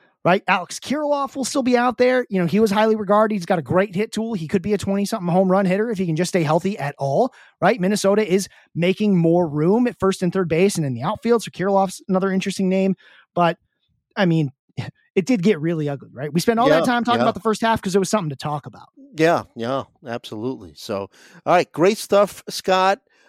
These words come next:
Speaker 2: Um, remember, everyone, tune in to PitchCon.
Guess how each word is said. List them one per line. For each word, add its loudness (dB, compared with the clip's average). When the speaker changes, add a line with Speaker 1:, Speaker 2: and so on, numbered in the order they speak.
Speaker 2:
Um, 0
remember, 2
everyone, 0
tune -2
in 0
to -10
PitchCon. -4